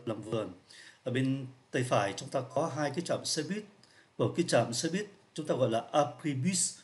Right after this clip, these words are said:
bởi vì nó có mái che. Khi người khách đứng chờ xe buýt thì có thể được che chắn một phần nào khỏi mưa, khỏi nắng. Trong khi cái trạm ở bên tay phải chúng ta không gọi là abribus,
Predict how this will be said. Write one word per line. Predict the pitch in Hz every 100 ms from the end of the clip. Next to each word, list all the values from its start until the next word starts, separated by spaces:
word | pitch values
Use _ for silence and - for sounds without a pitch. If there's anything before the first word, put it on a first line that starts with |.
| _
bởi | 120
vì | 117
nó | 147
có | 170
mái | 151 170
che. | 175 160 147 127 - - - _ _
Khi | 151
người | 127 113
khách | 175 180
đứng | 139 175
chờ | 143 117
xe | 151
buýt | 143 185
thì | 135 127
có | 170
thể | 143 107 120 170
được | 165 120 -
che | - 135 135 127
chắn | 131 127
một | 180
phần | 127 123
nào | 117 107 104 107 - -
khỏi | 104 107
mưa, | 139 139 -
khỏi | 107
nắng. | 113 131 214 - - -
Trong | - 143 139
khi | 139 135
cái | 156 151
trạm | 139 120 117
ở |
bên | 123 131
tay | 139
phải | 131 110 98 -
chúng | 151
ta | 135
không | - 139
gọi | 135
là | 110
abribus, | 117 135 - 139 139 208 -